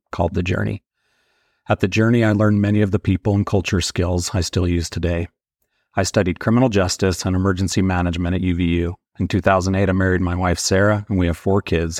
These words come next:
Evan, Cade, Ada, and Calvin. I currently work for Haupt Electrical as the C X O, primarily over recruitment, hiring, training, safety, and culture. I love working with people and enjoy getting to the bottom of complex issues.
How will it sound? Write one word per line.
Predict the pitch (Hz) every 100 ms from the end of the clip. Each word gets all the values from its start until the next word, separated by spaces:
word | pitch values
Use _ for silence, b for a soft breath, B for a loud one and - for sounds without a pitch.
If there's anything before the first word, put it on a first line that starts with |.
| -
Evan, | 92 90 101
Cade, | - - 87 - -
Ada, | 90 87
and | 85 82
Calvin. | 90 92 90 - _ _ _ _ _ _ _ _ _ _ _
I | -
currently | - 135 139 123
work | 107 107 -
for | 104
Haupt | 95 -
Electrical | 98 95 - 87 92 82 - -
as | 87
the | 90
C | - 95 101
X | - -
O, | 92 87 - _ -
primarily | 104 101 101 104 107
over | 104 95 90
recruitment, | 85 - 123 120 123 -
hiring, | - 110 110 107
training, | 104 104 101 101 101
safety, | - 90 - 87
and | 85
culture. | 90 82 - 87 82 _ _ _
I | -
love | 90 87
working | 92 87 95
with | 87 -
people | 98 - 101
and | 92
enjoy | 90 90 90
getting | 87 92 90
to |
the | 85
bottom | 80 90 92 85
of | -
complex | 92 87 95 90 -
issues. | 90 - 98